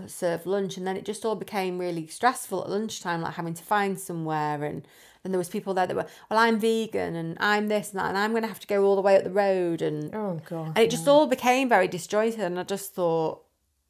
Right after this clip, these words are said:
Speaker 1: if you've done the food, you keep everyone in one place, and they don't have to think about anything, and it's also a really nice opportunity to network.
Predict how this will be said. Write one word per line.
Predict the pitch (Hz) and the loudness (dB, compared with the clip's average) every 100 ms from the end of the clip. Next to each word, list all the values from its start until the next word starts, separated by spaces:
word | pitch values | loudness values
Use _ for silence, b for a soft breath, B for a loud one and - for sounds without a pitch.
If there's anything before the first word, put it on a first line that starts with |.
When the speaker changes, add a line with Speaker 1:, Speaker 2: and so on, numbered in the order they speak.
| - | -12
Speaker 1:
if | 202 | -10
you've | 196 | -2
done | 247 247 | 0 0
the | 233 | -4
food, | - 226 - 117 135 - - _ _ _ - | 2 2 2 -2 -6 -8 -12 _ _ _ -16
you | 170 | -14
keep | - 226 226 | -6 -4 -4
everyone | 190 180 165 | -4 -4 -4
in | |
one | 165 160 | -6 -6
place, | - 185 175 | 0 0 0
and | 170 | -2
they | |
don't | 190 | -2
have | - | -2
to | - | -4
think | 196 | -4
about | 196 175 | -2 -4
anything, | 170 180 | -4 -6
and | |
it's | - 202 | -6 -6
also | 196 | -4
a | 185 | -4
really | 175 170 | -4 -4
nice | 180 | -6
opportunity | 175 - 175 170 - | -6 -6 -6 -6 -8
to | - | -6
network. | 175 - 196 262 - | -6 0 2 2 2